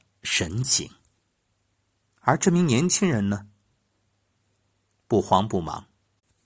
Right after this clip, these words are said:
开始了精彩的演讲，抑扬顿挫，神采飞扬。结局当然不出所料，他比上一位考生更精彩。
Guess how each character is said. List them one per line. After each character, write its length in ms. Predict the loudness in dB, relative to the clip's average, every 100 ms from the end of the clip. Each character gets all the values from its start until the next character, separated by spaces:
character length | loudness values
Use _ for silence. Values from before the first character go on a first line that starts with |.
| _ _
开 160 | 4 6
始 160 | 6
了 80 | 2
精 240 | 4 2 2
彩 180 | 0
的 80 | -2
演 240 | -2 -4 -4
讲， 240 | -6 -10 _ _ _ _ _ _
抑 160 | 2 6
扬 220 | 6 4
顿 180 | 0 0
挫， 380 | 0 -2 -6 _ -8
神 380 | -2 0 0
采 280 | 0 0 -2
飞 220 | -2 -4
扬。 260 | -4 -6 -12 _ _ _ _ _ _ _ _ _
结 220 | 6 8 8
局 460 | 6 6 6 2 _ _ _ _ _ 4
当 160 | 6
然 240 | 6 0 -2
不 120 | -4
出 180 | -2 -2
所 180 | -2 -6
料， 260 | -10 -12 _ _ _ _ _ _ 0
他 160 | 2
比 160 | 2 -2
上 260 | 2 2
一 60 | 2
位 180 | -2 -2
考 240 | -2 -4
生 340 | -2 -2 -2 -4 -12 _ 0
更 220 | 4 6
精 240 | 4 0
彩。 300 | 0 -2 -6